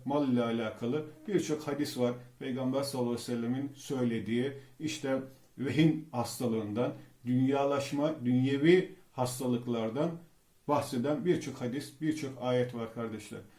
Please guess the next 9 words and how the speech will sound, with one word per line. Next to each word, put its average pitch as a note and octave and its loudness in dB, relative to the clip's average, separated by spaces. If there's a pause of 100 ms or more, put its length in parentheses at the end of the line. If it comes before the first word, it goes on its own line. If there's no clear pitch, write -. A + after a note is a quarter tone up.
(160)
Fazla E3 2 (200)
vaktinizi D3+ 0
almak C#3 0
istemiyorum C3 -2
ve, D#3 2 (360)
e, C3 -4
bir D#3+ 4
ayetle C#3 2 (160)
inşallah C3+ -2